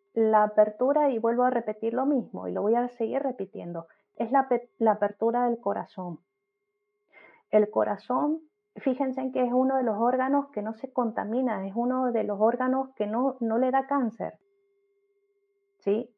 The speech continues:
¿Por qué? Porque justamente tiene una, eh, una conexión bendita y es un equilibrio o es una armonía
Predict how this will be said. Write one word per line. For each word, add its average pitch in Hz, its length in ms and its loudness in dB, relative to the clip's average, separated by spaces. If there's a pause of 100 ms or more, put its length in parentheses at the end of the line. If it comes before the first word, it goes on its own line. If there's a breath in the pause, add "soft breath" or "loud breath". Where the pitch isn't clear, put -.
(300)
¿Por 226 240 4
qué? 277 240 4
Porque 208 280 -2
justamente 254 920 -2
tiene 233 440 -2 (380)
una, 277 560 0 (240)
eh, 208 340 0
una 262 540 -4
conexión 214 840 0
bendita 220 800 -2 (120)
y 233 120 2
es 233 80 0
un 262 220 2
equilibrio 226 840 0
o 220 160 4
es 214 80 -6
una 254 260 0
armonía 220 760 -4